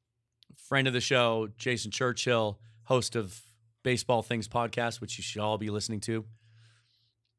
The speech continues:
Uh, told me recently that he thinks owners are willing to miss games.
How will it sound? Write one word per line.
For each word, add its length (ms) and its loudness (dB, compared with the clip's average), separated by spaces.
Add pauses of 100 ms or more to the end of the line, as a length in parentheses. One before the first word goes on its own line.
(240)
Uh, 160 6
told 220 6
me 80 6
recently 440 4
that 60 6
he 140 6
thinks 220 0
owners 280 6
are 60 4
willing 220 6
to 60 4
miss 140 4
games. 380 2